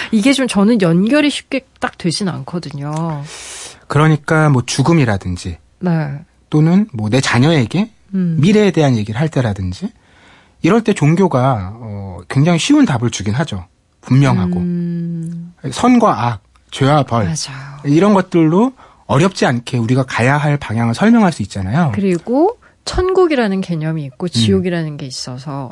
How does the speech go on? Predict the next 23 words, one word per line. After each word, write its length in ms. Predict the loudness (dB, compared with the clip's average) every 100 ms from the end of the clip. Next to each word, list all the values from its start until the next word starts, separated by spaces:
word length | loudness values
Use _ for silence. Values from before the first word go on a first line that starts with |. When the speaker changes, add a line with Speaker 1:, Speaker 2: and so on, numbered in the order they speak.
| -6
Speaker 1:
내세를 500 | 0 2 2 2 2
좀 180 | 0 -4
견딜 420 | -6 -6 -6 -4 -6
수 160 | -8
있게 220 | -12 -8
해주는 360 | -8 -6 -6 -6
힘도 240 | -6 -8 -10
있죠. 120 | -10
Speaker 2:
맞아요. 420 | -8 -6 -6 -8 -12 _ _ _
그래서 280 | 0 2 2
Speaker 1:
음. 40 |
Speaker 2:
거기에 380 | 2 2 4 2
대한 320 | 4 2 2
무종교론자들의 2250 | 2 2 2 4 4 4 4 2 0 -2 -6 -6 -4 -4 -4 0 4 4 4 0 -2 -2
비판은 440 | -4 -4 -2 0 2
이런 180 | 0 0
겁니다. 480 | -2 -6 -4 -6 -8 -18 -12
Speaker 1:
음. 160 | -8 -4
Speaker 2:
마치 280 | -4 -2 0
그것은 360 | 2 0 0 -2
도덕의 380 | 2 2 2 0
아웃소싱 540 | 2 2 2 -2 -2
같다. 360 | -6 -6 -10